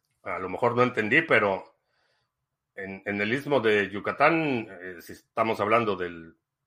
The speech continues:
del mismo Yucatán, <laughs> este, no sé cómo lo harías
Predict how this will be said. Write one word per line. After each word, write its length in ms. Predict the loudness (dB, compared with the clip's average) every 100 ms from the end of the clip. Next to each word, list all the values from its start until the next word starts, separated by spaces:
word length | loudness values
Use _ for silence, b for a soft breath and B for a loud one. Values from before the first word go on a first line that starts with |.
| _
del 260 | -6 -4 0
mismo 280 | 0 2 0
Yucatán, 600 | 2 0 0 -2 -2 0
<laughs> 40 |
este, 560 | 0 -2 -6 -4 -4 -4 -10 -12
no 100 | -12
sé 200 | -8 -6
cómo 240 | -2 0 2
lo 120 | 2
harías 400 | 2 0 -2